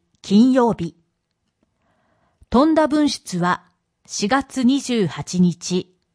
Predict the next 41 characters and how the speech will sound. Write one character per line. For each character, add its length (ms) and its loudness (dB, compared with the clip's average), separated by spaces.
日 360 -4
曜 240 4
日 120 -4
が、 300 -4
休 260 0
館、 400 0
休 240 0
室 280 -10
で 140 -2
す。 300 -16
先 340 0
月 320 -2
は、 320 -2
図 100 0
書 160 0
館 280 2
上 260 2
映 160 4
会 320 -2
へ 80 -2
の 300 -2
多 140 -6
数 260 -2
の 120 2
ご 100 -4
参 280 -2
加、 320 -6
あ 100 0
り 100 0
が 120 2
と 180 0
う 40 0
ご 80 -2
ざ 160 -2
い 80 0
ま 100 0
し 140 -10
た。 300 -10
今 300 4
後 140 2
も 320 2